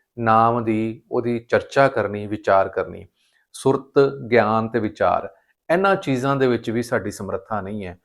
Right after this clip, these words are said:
ਉਹ ਅਕਾਲ ਪੁਰਖ ਪ੍ਰਮਾਤਮਾ ਚਾਹੇ ਤਾਂ ਸਾਨੂੰ ਗਿਆਨ ਦਿੰਦਾ ਹੈ,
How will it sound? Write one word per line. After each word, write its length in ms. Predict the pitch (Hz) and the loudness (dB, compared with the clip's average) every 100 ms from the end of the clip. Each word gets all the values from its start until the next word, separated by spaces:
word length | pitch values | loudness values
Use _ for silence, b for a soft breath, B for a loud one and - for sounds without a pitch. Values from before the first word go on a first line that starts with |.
| _ _ 143 | _ _ 0
ਉਹ 180 | 160 151 | 2 2
ਅਕਾਲ 320 | 139 120 120 | 4 4 4
ਪੁਰਖ 260 | - 127 - | 0 -8 -6
ਪ੍ਰਮਾਤਮਾ 500 | 120 107 104 113 117 | -4 -2 -4 -4 -6
ਚਾਹੇ 440 | 113 104 110 135 135 b b | 0 0 2 -2 -4 b b
ਤਾਂ 80 | 127 | -4
ਸਾਨੂੰ 400 | 123 123 107 113 | 0 0 0 -4
ਗਿਆਨ 360 | 101 92 92 98 | -4 -4 -4 -6
ਦਿੰਦਾ 300 | 104 113 113 | -4 0 0
ਹੈ, 140 | 113 | -2